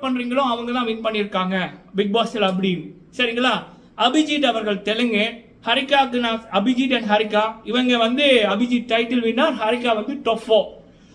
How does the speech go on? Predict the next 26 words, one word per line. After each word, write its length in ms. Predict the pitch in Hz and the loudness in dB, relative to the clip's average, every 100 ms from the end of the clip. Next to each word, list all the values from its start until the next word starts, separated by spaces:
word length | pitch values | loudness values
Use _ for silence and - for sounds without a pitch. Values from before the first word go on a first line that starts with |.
| - | 2
அப்புறம் 340 | 254 254 302 | 2 4 2
வந்து 420 | 294 277 320 277 | 2 0 2 2
சீசன் 380 | 240 294 285 254 | 0 0 2 2
ஃபைவ் 260 | 247 262 247 | 0 0 0
ராஜு 440 | 202 247 277 269 | 2 2 2 2
அவர்கள், 300 | 240 202 233 | 0 2 0
சிபி 380 | 240 220 208 247 | 0 -2 0 4
அவர்கள், 540 | 220 190 185 247 - - - - | 4 4 0 -2 -4 -18 -16 -2
ராஜு 340 | 240 277 277 | 2 2 0
டைட்டில் 420 | 247 240 240 247 | -2 -2 -2 -2
வின்னர், 260 | 220 226 294 | -2 -4 -4
சிபி 160 | 277 254 | -2 0
வந்து 240 | 247 233 | 0 0
பெட்டி 240 | 240 226 240 | -2 -4 0
எடுத்துட்டு 420 | 226 214 196 202 | 0 0 -2 0
போனாங்க. 340 | 185 175 208 - - - - - | -2 0 -2 -2 -12 -20 -20 0
அப்புறம் 840 | 254 285 311 311 285 247 214 190 | 2 4 4 4 4 2 2 -2
பிக் 220 | 254 254 | -6 0
பாஸ் 280 | 311 311 294 | 2 2 -2
சிக்ஸ்ல 340 | 262 233 247 277 254 220 - | -10 -6 -4 -2 -4 -6 -10
இந்த 260 | 220 247 247 | -6 -4 -4
சேனல் 260 | 247 233 | -6 -4
அசீமுக்கு, 640 | 220 208 208 247 240 240 370 | -2 -2 -4 -4 -4 -6 -4
டனிஷ் 340 | 233 233 254 247 | -2 -2 -2 -4
டாக்ல 280 | 226 214 214 | -6 -4 -6
ஜனனிக்கு. 640 | 190 196 196 180 185 | -4 -6 -6 -4 -2